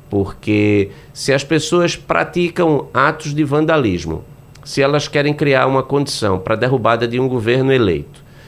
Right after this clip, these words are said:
e elas saem impunes, isso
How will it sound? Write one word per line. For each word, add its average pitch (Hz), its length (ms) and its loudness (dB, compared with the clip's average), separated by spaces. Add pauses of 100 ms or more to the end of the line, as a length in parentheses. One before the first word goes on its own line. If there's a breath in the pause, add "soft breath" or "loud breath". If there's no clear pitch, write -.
(220 loud breath)
e 120 160 2
elas 117 320 4
saem 104 560 0 (260)
impunes, 131 880 0 (400 loud breath)
isso 143 1040 2